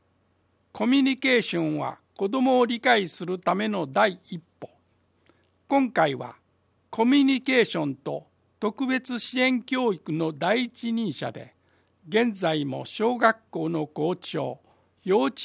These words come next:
園の園長として第一線でご活躍の酒井聡先生が、障害の有無にかかわらず、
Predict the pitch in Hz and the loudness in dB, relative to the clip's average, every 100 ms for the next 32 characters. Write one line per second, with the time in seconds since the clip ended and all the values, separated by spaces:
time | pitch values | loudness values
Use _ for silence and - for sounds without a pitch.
0 | 240 226 190 160 143 147 - 254 208 - | -2 -2 0 -4 -6 -8 -4 -2 -2 -2
1 | 151 139 139 - - 131 127 _ _ _ | -4 -4 -8 -8 -10 -10 -12 _ _ _
2 | _ - 147 180 226 220 233 - - 220 | _ -14 -2 0 0 -2 -8 -8 -6 -4
3 | 208 185 185 185 - - 165 185 254 247 | -2 -4 -4 -6 -10 -14 -10 0 2 2
4 | 240 214 190 - 175 165 160 _ _ _ | -2 -2 -2 -2 -2 -2 -4 _ _ _
5 | _ _ - - 247 247 202 143 - 247 | _ _ -6 2 4 6 2 2 -2 -2
6 | 226 - - 160 190 - 180 147 131 120 | 0 0 0 0 -2 -4 -4 -4 -6 -12
7 | - _ _ _ _ _ - - 214 269 | -14 _ _ _ _ _ -12 0 4 4
8 | 254 247 240 220 214 240 285 240 170 - | 4 4 4 0 -2 -2 0 0 -2 -4
9 | 151 208 196 190 170 131 160 | -4 2 4 4 2 -4 -12